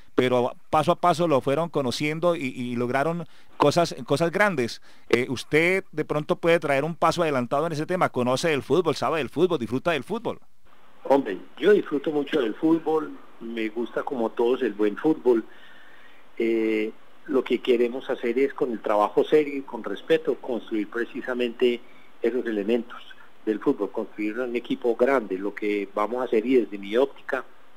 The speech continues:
Speaker 2: la ventaja que tengo es que he revisado varios modelos de, de, de funcionamiento de los equipos, el nuestro, estamos en ese análisis,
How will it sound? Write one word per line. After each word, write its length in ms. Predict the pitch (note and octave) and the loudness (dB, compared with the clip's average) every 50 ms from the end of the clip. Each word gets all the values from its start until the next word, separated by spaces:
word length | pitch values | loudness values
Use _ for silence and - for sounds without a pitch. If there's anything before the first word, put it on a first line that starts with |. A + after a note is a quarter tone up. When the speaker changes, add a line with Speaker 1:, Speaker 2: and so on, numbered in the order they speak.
| - - | -10 -6
Speaker 2:
la 120 | G#2 G#2+ | -4 -2
ventaja 320 | A2 G#2+ G2+ - G#2 A2 B2 | -2 -2 -2 -4 -4 -4 -2
que 120 | - B2 | -4 -4
tengo 300 | - - G#2+ G2+ G#2 A#2 | -4 -4 -6 -4 -4 -6
es 80 | A2+ - | -6 -4
que 140 | - B2 | -4 -4
he 20 | A#2+ | -2
revisado 520 | A#2 B2 A#2+ G#2+ - - - A2 A2 A#2 | 0 0 0 0 -2 -4 -4 -2 0 0
varios 300 | A#2+ A#2 A2+ A2+ A#2 G#2 | 0 0 -2 -4 -6 -6
modelos 480 | G2+ G2 G2 G#2 A2+ A#2 A#2 A2 - - - - - - - - - - | -6 -4 0 0 2 2 0 -2 -4 -8 -16 -16 -18 -18 -18 -18 -12 -6
de, 320 | - G2+ F#2+ F#2+ F#2 F2+ F#2 - | -4 -2 -2 -2 -4 -6 -8 -8
de, 180 | F#2+ F#2 F2+ - - | -10 -10 -10 -12 -14
de 80 | - F#2+ | -16 -12
funcionamiento 760 | - - A2 G2+ - G#2+ G2 F#2+ F#2+ G2 G#2 A2 G2+ - - A#2 | -8 -8 -8 -6 -6 -6 -6 -4 -4 -4 -2 -4 -4 -4 -4 -2
de 60 | A2 | -2
los 140 | A2 G2 - | -2 -2 -4
equipos, 500 | F#2+ - - C3+ C3+ C3+ - C3 A#2 - | -4 -4 -2 -4 -2 -2 -4 -6 -6 -6
el 140 | G2+ F#2+ F#2+ | -6 -8 -6
nuestro, 540 | G2+ G#2+ A#2 B2+ B2+ B2 - - - A#2+ A#2 | -4 -2 0 2 0 0 -2 -6 -4 -4 -4
estamos 360 | G#2+ - - F#2+ G2+ G#2+ - | -4 -4 -8 -8 -8 -6 -8
en 120 | A2 G2+ G2+ | -8 -8 -8
ese 160 | F#2+ - A#2 | -6 -6 -4
análisis, 400 | A2 A#2 A#2+ A#2+ A#2 A2+ A2+ | -4 -2 -2 -2 -2 -4 -8